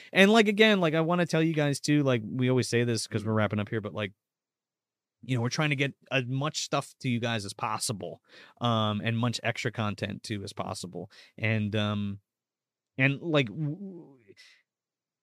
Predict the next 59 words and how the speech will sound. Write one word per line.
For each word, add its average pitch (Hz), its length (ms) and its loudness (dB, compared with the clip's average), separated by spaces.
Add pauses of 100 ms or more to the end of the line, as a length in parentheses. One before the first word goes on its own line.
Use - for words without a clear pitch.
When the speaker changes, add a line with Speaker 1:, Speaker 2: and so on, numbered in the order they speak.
(420)
Speaker 1:
we're 160 160 4
getting 160 360 8
there, 87 320 -6
right? 117 320 4
We're 135 120 2
getting 135 280 0
to 131 100 -4
the 123 100 -2
point 131 320 0
where 120 100 0
Speaker 2:
Oh, 113 40 2
Speaker 1:
we 120 100 0
Speaker 2:
yeah. 170 60 -4
Speaker 1:
can 110 100 -4
start - 360 -2
producing 113 460 0
more 110 160 -2
content, 107 640 -8
and, 104 300 -4
and 101 320 -2 (140)
the 117 100 0
more 120 240 4
the 117 80 0
show 120 300 4
grows 113 580 0
and 107 80 -4
the 107 60 -2
more 107 120 -2
support 110 380 -2
we 104 120 0
have, 104 360 -2
the 107 60 -8
more 107 180 -2
things 101 320 -6
we 95 80 -6
can 98 160 -8
do. 185 300 -8 (480)
Um, 95 320 -6
so 113 140 -8
that, 101 200 -6
that's 98 220 -6
exciting. 95 500 -6
So 87 220 -10
we're, 90 160 -10
we're 95 160 -6
trying 113 180 -4
to 104 60 -4
do 104 120 -2
as 98 120 -4
much 123 360 2
as 113 140 -4
we 117 100 -2
possibly 104 520 -6
can 98 280 -6
with 95 140 -8
the 101 80 -8
time 92 240 -8
we 95 120 -6
have 90 260 -6